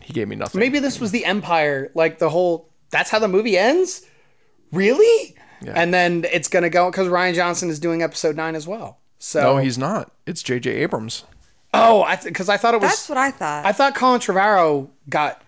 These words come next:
Speaker 2: cut
Speaker 1: He,
Speaker 2: out.
Speaker 1: he got cut out, and actually on our last podcast, we were debating. It was the day before they announced J J Abrams.
Speaker 2: Oh, okay.
Speaker 1: J J
Speaker 3: Turning.
Speaker 1: Abrams is now directing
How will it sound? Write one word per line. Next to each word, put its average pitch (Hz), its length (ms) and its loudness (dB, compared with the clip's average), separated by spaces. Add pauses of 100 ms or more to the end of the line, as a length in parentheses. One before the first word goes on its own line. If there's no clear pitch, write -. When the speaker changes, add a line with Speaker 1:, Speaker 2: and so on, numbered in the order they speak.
(100)
Speaker 2:
cut 151 220 0
Speaker 1:
He, 143 40 0
Speaker 2:
out. 131 220 0
Speaker 1:
he 139 80 -6
got 151 220 0
cut 156 160 0
out, 143 180 4
and 147 100 -4
actually 143 300 0
on 131 100 2
our 123 120 0
last 127 260 0
podcast, 131 540 -2
we 120 80 -4
were 110 100 -4
debating. 120 420 0
It 117 60 -6
was 107 140 -8
the 123 100 -6
day 120 220 0
before 117 420 0
they 113 160 2
announced 110 380 -4
J 110 140 -4
J 107 120 -8
Abrams. 95 560 -8
Speaker 2:
Oh, 151 280 2
okay. 156 180 -4
Speaker 1:
J 131 120 0
J 127 100 0
Speaker 3:
Turning. 131 180 2
Speaker 1:
Abrams 127 240 -2
is 117 120 -6
now 110 200 0
directing 101 580 -8